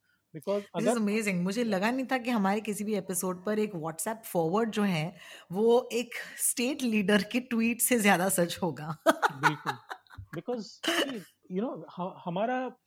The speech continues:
Speaker 1: you know, जो साइंस के ऊपर, अ, बिलीव रख-, बिलीफ रखते हैं, अ,
Speaker 2: हम्म।
Speaker 1: जैसे आप और मैं, अ, वो
Speaker 2: जी।
Speaker 1: कहेंगे कि ये डोनाल्ड ट्रंप, अ, कह रहे हैं, वो कितना, you know, हंसने लायक है। लेकिन
Speaker 2: बिल्कुल।
Speaker 1: and we will laugh it off, but the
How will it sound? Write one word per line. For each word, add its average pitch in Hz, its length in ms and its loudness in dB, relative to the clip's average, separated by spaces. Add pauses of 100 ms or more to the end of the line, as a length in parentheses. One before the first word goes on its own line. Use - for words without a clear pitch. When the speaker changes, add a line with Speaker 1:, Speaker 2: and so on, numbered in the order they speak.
(640)
Speaker 1:
you 214 100 -2
know, 160 180 -6
जो 190 400 2
साइंस 170 500 -8
के 190 140 -6
ऊपर, 180 320 -4
अ, 143 480 -8
बिलीव 156 360 -6
रख-, 147 260 -12
बिलीफ 147 360 -10
रखते 139 280 -12
हैं, 131 260 -16 (500)
अ, 151 140 -10
Speaker 2:
हम्म। 220 300 -6 (340)
Speaker 1:
जैसे 151 340 -8
आप 151 220 -4
और 147 160 -6
मैं, 131 200 -16 (560)
अ, 156 300 -12
वो 170 100 -4
Speaker 2:
जी। 156 60 -4
Speaker 1:
कहेंगे 180 400 -6
कि 185 160 -12
ये 180 180 -6
डोनाल्ड 151 360 -8
ट्रंप, 175 320 -14
अ, 147 540 -12
कह 151 140 -10
रहे 156 120 -10
हैं, 160 100 -14
वो 151 140 -12
कितना, 160 580 -12 (320)
you 147 80 -12
know, 147 240 -12 (180)
हंसने 185 300 -4
लायक 135 360 -8
है। - 160 -20 (420)
लेकिन 160 300 -8
Speaker 2:
बिल्कुल। 180 360 -6 (240)
Speaker 1:
and 214 100 -2
we 269 120 -4
will 277 140 -6
laugh 160 240 -4
it - 100 -10
off, 156 140 -4 (120)
but 190 60 -8
the 196 120 -14